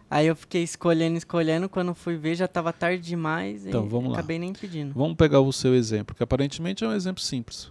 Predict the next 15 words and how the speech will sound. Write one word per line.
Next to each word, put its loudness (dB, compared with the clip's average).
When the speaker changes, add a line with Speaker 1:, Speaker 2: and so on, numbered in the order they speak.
Speaker 2:
Faz -6
parte 0
da -2
sua 0
rotina, -2
mas -6
você 0
queria 2
comer 2
um 0
lanche. -2
Tá 4
rindo 2
por 0
quê? -2